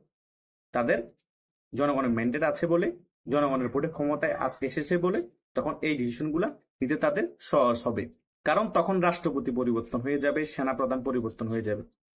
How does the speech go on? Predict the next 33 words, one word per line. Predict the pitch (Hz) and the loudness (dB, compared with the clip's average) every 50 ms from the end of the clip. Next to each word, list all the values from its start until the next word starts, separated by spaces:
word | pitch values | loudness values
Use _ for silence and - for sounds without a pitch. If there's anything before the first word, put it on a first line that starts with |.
| _ _ _ _ _ _ _ _ _ _ | _ _ _ _ _ _ _ _ _ _
প্রথম | - 143 - - 190 196 202 196 | 2 2 2 4 2 2 2 0
তিন | 180 - 196 185 175 | 0 0 2 2 4
চার | 175 175 151 147 | 4 4 4 4
বছর | 139 139 131 185 175 | 4 2 0 0 0
বিএনপির | 151 147 151 139 120 120 - | 0 0 0 0 -2 -4 -4
সাথে | 170 - - - - - - - | -4 -4 -6 -6 -10 -16 -8 -6
কম্পিট | 135 135 127 - 175 175 - | -4 -2 0 0 0 0 2
করার | 165 175 170 170 160 | 2 2 2 2 2
জন্য | 170 170 165 - 339 - - _ _ _ _ _ _ _ _ _ _ _ _ - | 0 0 0 0 -2 -4 -8 _ _ _ _ _ _ _ _ _ _ _ _ 0
আওয়ামী | 151 147 147 139 147 151 | 2 2 2 2 2 0
লীগ | 151 - | 0 0
তখন | - 147 - 196 240 - - - _ _ _ _ _ - | -2 0 0 0 -2 -4 -8 -14 _ _ _ _ _ 0
প্রস্তুত | 175 180 175 - - - - - | 2 2 2 0 -2 -8 -6 -4
থাকবে | - 147 123 104 120 117 | -4 -2 -2 0 -2 -2
না। | 113 101 - - _ _ _ _ _ _ _ - | -2 -4 -8 -12 _ _ _ _ _ _ _ -6
একটু | - 143 - - _ - 262 294 - - - 175 | -6 -6 -6 -6 _ 0 0 0 0 0 -2 -4
স্ট্রংলি | 175 - - 175 170 165 170 175 185 | -4 -2 0 0 2 2 4 2 2
ভাবে | 175 180 175 208 381 370 - - _ _ - - - _ _ _ _ _ _ _ _ _ _ _ _ _ | 2 2 0 0 -2 -4 -6 -14 _ _ -20 -20 -20 _ _ _ _ _ _ _ _ _ _ _ _ _
প্রিপেয়ার | 143 160 156 - 160 151 151 147 147 | 0 0 2 4 4 6 6 4 4
হতে | 143 120 151 | 2 2 2
হবে | 147 147 175 233 240 - - - _ _ - | 2 2 2 -2 -4 -6 -12 -20 _ _ 0
আওয়ামী | - - 254 - - | 0 2 2 2 0
লীগকে, | 262 - - - - 370 359 - _ _ _ _ - | -2 -4 -2 -2 -2 -2 -2 -4 _ _ _ _ -10
একটু | - - - 180 | -8 -4 -4 -4
সময়েরও | - - - 143 139 143 139 135 135 | -4 -2 -2 0 0 0 0 0 -2
প্রয়োজন | 120 139 139 127 117 113 | 0 0 0 0 0 0
হবে। | 107 113 107 95 104 - - - - _ - | -2 -4 -4 -4 -6 -10 -12 -18 -18 _ -2
কারণ | 160 170 190 | 0 2 2
নির্বাচিত | 190 190 196 175 165 170 165 147 139 127 | 2 2 2 4 4 4 2 2 0 -2
সরকার | 143 - - 147 143 156 170 | -2 0 0 0 2 0 0
চলে | 170 - 175 160 156 | 0 0 2 2 2
আসলে | 143 135 - - 175 170 | 2 0 0 0 0 2
তখন | 175 143 - 170 160 156 | 2 0 0 0 -2 -2